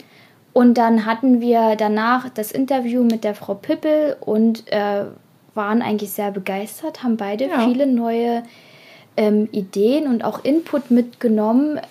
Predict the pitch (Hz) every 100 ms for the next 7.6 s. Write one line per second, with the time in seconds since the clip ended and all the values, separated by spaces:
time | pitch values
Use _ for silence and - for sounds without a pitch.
0 | - _ 240 226 226 226 220 226 - -
1 | 208 247 - - 233 - 220 214 220 233
2 | 320 330 240 - - 254 - - - 208
3 | 202 - - _ _ _ - 196 196 190
4 | 214 233 - 240 247 254 - 233 240 233
5 | 220 226 214 196 - 208 202 - 190 214
6 | - - 202 226 185 185 185 190 202 -
7 | 190 196 208 233 262